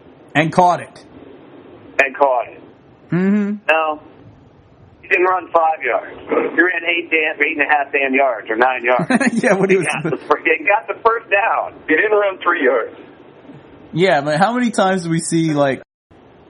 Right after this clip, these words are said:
Speaker 1: receivers today, like, have to get twelve yards and they run, like, ten and a half or even worse, like, four?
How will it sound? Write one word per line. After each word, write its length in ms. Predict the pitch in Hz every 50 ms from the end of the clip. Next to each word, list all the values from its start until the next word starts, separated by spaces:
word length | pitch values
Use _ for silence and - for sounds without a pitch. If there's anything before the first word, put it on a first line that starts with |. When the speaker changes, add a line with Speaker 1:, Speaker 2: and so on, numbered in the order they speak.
| - -
Speaker 1:
receivers 640 | 180 185 190 - - 214 214 214 202 190 185 -
today, 420 | - - 180 160 165 160 160 165 160
like, 340 | 143 135 127 120 110 - - - - - - - - - - -
have 220 | - 143 147 143 -
to 80 | 143 143
get 320 | 139 143 143 139 135 - - - - - - _ - - - - - - -
twelve 500 | - - 139 143 143 139 139 139 127 131
yards 500 | 139 135 127 131 135 135 135 131 131 131
and 80 | 123
they 100 | 120 113
run, 300 | 113 117 120 120 120 117
like, 200 | 117 110 101 -
ten 220 | - - 127 123 123
and 100 | 123 117
a 40 | 117
half 460 | 117 117 117 120 120 120 120 120 - 113
or 280 | 110 107 104 98 - - - - - _ _ -
even 300 | 139 135 131 127 123 117
worse, 340 | 113 120 123 127 123 - -
like, 200 | 110 101 - -
four? 380 | - 113 113 120 127 131 123